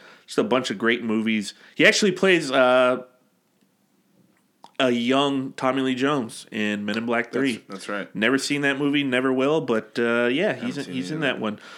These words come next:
Speaker 1: Gangster Squad's another one that I really, really love him in. Hail Caesar, just, he's, uh, he played George W. Bush. I forgot about that one in the
Speaker 2: Huh.
Speaker 1: Oliver,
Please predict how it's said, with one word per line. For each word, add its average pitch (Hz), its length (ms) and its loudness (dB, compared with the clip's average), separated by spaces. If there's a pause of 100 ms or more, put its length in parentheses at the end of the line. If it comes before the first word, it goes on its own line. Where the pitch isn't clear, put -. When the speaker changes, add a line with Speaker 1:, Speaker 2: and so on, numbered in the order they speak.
(220)
Speaker 1:
Gangster 135 360 0
Squad's 156 440 0
another 127 300 0
one 139 160 0
that 135 100 0
I 139 40 0
really, 139 280 2
really 139 240 2
love 135 420 -2
him 135 280 -4
in. 135 180 -2
Hail 131 320 -2
Caesar, 135 580 -2
just, 135 420 -6
he's, 131 420 -6
uh, 110 140 -2
he 107 80 -2
played 117 280 -4
George 117 320 -2
W. 113 260 0
Bush. 113 380 -4
I 113 40 -4
forgot 107 280 -4
about 104 260 -4
that 110 180 -2
one 117 140 -8
in 110 60 -12
the 107 80 -8
Speaker 2:
Huh. 110 120 -4
Speaker 1:
Oliver, 107 200 -6